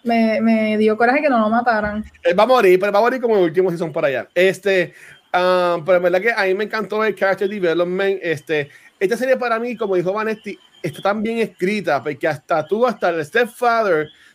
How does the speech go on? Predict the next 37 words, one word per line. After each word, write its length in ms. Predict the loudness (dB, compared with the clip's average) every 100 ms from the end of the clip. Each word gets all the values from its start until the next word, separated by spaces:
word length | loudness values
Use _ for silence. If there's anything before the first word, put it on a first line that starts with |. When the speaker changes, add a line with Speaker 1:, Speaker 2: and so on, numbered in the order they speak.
| _
Speaker 2:
de 180 | -2 0
la 140 | 0
hija 380 | 0 -2 -2 0
de, 360 | 2 2 2 -2 -2
de 220 | 0 0
M 240 | 0 0 0
M, 220 | -2 -2
de 140 | -2 0
Morris 280 | -2 -2
Milk, 280 | -2 0 0 -4 _ _ _ _
tú 100 | 4 6
lo 100 | 6
odias, 540 | 4 2 2 2 0
y, 180 | -4 -2
¿sabes? 320 | 2 2 2
Como 240 | -2 -4
que 100 | -2
hay 60 | 0
gente 260 | 0 -2 -4
que 100 | -2
me 100 | -2
dicen, 200 | -2 -2
"Ah, 120 | 0 0
el 80 |
villano 340 | 0 0 2 2
es 100 | 2
este 200 | 2 -4
cabrón", 500 | -2 0 2 0 -4 _ _ _ -10 0
que 160 | 2
es 60 | 2
el 80 | 2
padrastro, 440 | 2 2 0 0
que 40 | 0
a 60 |
lo 100 | 0
último 320 | 0 0 -2 0
sale, 420 | 0 0 0 -4